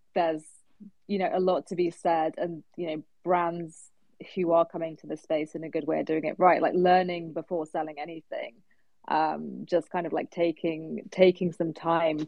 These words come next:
to research and engage with the community before starting to monetize it is al-, already goes a long way. Um, even if the, you know, the first thing you do drop is an experiment, um, it's just kind of showing this commitment to actually getting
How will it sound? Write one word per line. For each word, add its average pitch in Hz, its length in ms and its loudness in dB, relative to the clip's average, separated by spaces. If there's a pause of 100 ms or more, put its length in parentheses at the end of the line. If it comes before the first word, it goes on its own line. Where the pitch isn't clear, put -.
(120)
to 156 360 4
research 156 840 0
and 156 100 -4
engage 156 480 -2
with - 100 -10
the 165 80 -10
community 160 640 -4
before 143 400 2
starting 151 640 0 (100)
to 151 300 4 (360)
monetize 170 680 4
it 160 160 0
is 165 80 0
al-, 175 280 0
already 196 460 2
goes 156 300 -8
a 160 40 -10
long 156 220 -8
way. 135 400 -10 (400)
Um, 156 360 -6
even 170 320 -6
if 160 180 -4
the, 165 160 -6
you 170 100 -6
know, 156 140 -4
the 165 100 -6 (100)
first 165 280 0
thing 156 160 -4
you 160 100 -2
do 170 220 2
drop 151 400 -2
is 160 140 -6
an 151 120 -6
experiment, 147 920 0
um, 143 200 -4
it's 143 180 -6
just 160 280 -2
kind 160 140 0
of - 100 -8
showing 151 480 4
this - 320 -4
commitment 151 600 -4
to 156 120 -2
actually - 400 -4
getting 143 240 -4